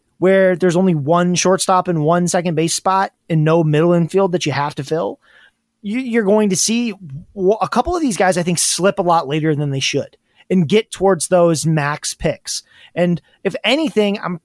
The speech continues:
gonna try to make sure I have some roster flexibility and that I don't jam up.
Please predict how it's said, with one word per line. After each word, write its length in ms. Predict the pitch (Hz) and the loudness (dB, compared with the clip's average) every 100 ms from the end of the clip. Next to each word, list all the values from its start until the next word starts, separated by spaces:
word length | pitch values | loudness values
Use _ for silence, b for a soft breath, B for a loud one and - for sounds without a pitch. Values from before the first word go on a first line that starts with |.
| _ _ | _ _
gonna 200 | 214 262 | -2 -2
try 340 | 202 - 196 190 | -4 -2 2 2
to 60 | |
make 160 | 196 175 | 0 0
sure 140 | 185 | 0
I 80 | 170 | 0
have 180 | 160 151 | 0 -2
some 380 | - 180 170 170 | -2 0 0 2
roster 340 | 156 160 170 | 2 0 -2
flexibility 680 | - 165 - 139 160 156 151 | -4 -4 -4 -2 0 0 0
and 100 | 143 | -2
that 80 | 156 | 0
I 40 | |
don't 200 | 165 160 | -2 -4
jam 400 | 135 147 160 180 | -4 -4 -2 0
up. 220 | 165 160 | 0 0